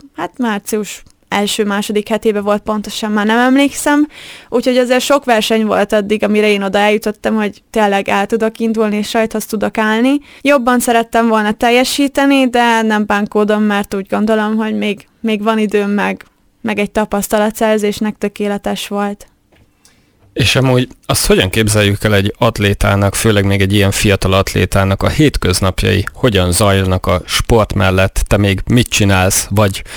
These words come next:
Speaker 2: a sport teszi ki az egész életedet?
Speaker 1: Nyilvánvalóan azért a sport az első számú az életemben. Hát egy hétköznapom ugye úgy néz ki, mivel a Miskolci Egyetemre járok, az egészségtudományi karra, úgyhogy általában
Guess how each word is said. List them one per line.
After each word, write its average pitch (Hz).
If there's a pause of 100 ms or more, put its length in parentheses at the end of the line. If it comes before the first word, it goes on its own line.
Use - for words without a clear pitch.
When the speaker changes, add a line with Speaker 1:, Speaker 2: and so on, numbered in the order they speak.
(140)
Speaker 2:
a -
sport -
teszi 98
ki -
az 90
egész 85
életedet? - (160)
Speaker 1:
Nyilvánvalóan 240
azért 226
a 226
sport 220
az 214
első 214
számú 214
az 202
életemben. 262 (420)
Hát 285
egy 262
hétköznapom 247
ugye 240
úgy 254
néz 240
ki, -
mivel 240
a 226
Miskolci 233
Egyetemre 214
járok, 214
az 233
egészségtudományi 214
karra, 220
úgyhogy 233
általában 214